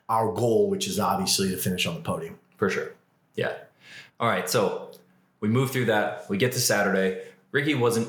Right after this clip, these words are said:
Speaker 2: he, he spoke to us about it. He didn't really speak to anybody else about it, but he wasn't feeling great going into the day.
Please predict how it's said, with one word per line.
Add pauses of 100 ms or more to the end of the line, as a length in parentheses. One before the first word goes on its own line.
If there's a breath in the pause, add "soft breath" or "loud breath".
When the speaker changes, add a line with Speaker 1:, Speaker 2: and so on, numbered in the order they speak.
(140)
Speaker 2:
he, (140)
he
spoke
to
us
about
it.
He
didn't
really
speak
to
anybody
else
about
it,
but
he
wasn't
feeling
great
going
into
the
day.